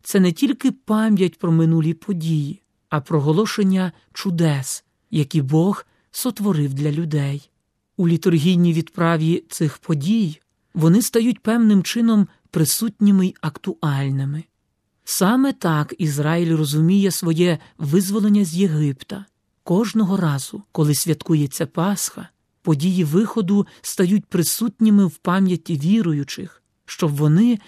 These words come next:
згідно з ними, укладали своє життя. Спомин набирає нового значення в Новому Завіті. Коли церква відправляє Євхаристію,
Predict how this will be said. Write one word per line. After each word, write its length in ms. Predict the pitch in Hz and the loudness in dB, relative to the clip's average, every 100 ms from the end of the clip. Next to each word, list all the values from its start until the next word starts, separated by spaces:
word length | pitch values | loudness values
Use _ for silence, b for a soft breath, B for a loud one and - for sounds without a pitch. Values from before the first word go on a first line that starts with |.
| B - | B -8
згідно 520 | 139 139 233 262 277 | -4 2 2 2 0
з 120 | 170 | 2
ними, 420 | 160 151 143 143 - _ _ - | 2 2 0 -4 -10 _ _ -10
укладали 800 | 151 180 147 135 139 139 185 202 b | -6 -2 -2 -2 -2 -2 -2 -4 b
своє 460 | - - 147 131 139 | -16 -6 -4 -2 -4
життя. 600 | 131 160 - 156 139 151 _ _ _ _ _ _ _ | -6 -10 -8 -6 -6 -8 _ _ _ _ _ _ _
Спомин 600 | - - - 269 285 254 247 | -12 -8 -2 2 4 4 2
набирає 520 | - 190 170 196 226 220 | 0 2 2 0 2 4
нового 500 | 208 185 220 156 151 | 4 2 0 0 0
значення 720 | 156 170 185 190 175 170 170 - | 0 0 -2 -2 0 0 -4 -4
в 100 | 156 | 0
Новому 420 | 156 143 151 151 | 0 0 -2 -2
Завіті. 720 | 139 170 151 143 135 - 220 _ _ _ _ | -2 -4 -4 -6 -10 -18 -20 _ _ _ _
Коли 220 | 180 165 | 0 0
церква 580 | 160 185 170 170 165 156 b - | 0 -2 -4 -2 -2 -2 b -4
відправляє 600 | 165 151 170 151 160 156 | -4 -2 -2 0 2 2
Євхаристію, 1000 | 156 143 - 156 196 208 - 180 143 | 0 -2 -2 0 0 -2 -4 -6 -6